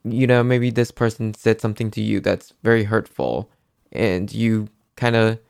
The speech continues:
you know, just laughed along and didn't say anything, but you maybe secretly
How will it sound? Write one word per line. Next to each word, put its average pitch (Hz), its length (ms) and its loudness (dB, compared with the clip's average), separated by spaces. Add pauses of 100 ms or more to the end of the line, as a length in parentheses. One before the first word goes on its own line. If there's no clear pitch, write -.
(140)
you 113 100 -4
know, 104 120 0
just - 220 -8
laughed 87 540 -4
along 65 460 -8
and 80 420 -8
didn't 113 220 0
say 110 200 2
anything, 104 340 -2
but 110 180 2
you 120 420 2 (180)
maybe 110 260 2
secretly - 760 -4